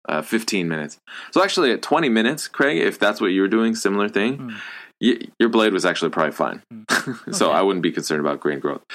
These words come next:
Speaker 1: But if you had brought it up to c-, critical and then let it soak for twenty, another additional twenty minutes at, at fifteen hundred, fifteen fifty, or even higher temperatures, then I would be concerned of the, the grain getting kinda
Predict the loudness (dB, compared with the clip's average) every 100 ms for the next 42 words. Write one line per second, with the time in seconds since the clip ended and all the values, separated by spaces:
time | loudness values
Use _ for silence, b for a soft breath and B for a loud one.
0 | B B B 2 2 2 0 4 2 4
1 | 2 2 -2 B B B 0 2 4 4
2 | 2 0 -2 -4 -18 -4 0 0 0 -2
3 | 2 0 2 2 4 4 4 2 2 0
4 | 0 0 0 -2 -6 0 -2 0 0 2
5 | 2 2 0 0 -2 -4 -6 -4 -2 -2
6 | -2 -4 -4 -6 -6 -10 B B 0 0
7 | -2 -6 -4 -4 -4 -4 -8 -10 -6 -2
8 | -2 -2 -4 -4 -6 -4 -2 -2 0 0
9 | 0 2 0 0 -2 0 0 -2 -6 -6
10 | -4 -6 -6 -10 B B B B B 2
11 | 2 2 0 -2 -2 -2 0 0 -2 -4
12 | -6 -6 -6 -6 -2 0 0 -2 -2 -2
13 | -2 -6 -6 -6